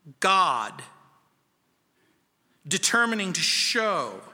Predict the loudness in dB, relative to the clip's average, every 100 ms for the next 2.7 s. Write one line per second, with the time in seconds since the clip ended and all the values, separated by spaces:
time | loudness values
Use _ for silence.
0 | -20 _ _ _ -16 -2 0 2 4 2
1 | 2 0 0 2 -2 -2 -4 -2 -4 -6
2 | -4 -2 2 2 2 2 -2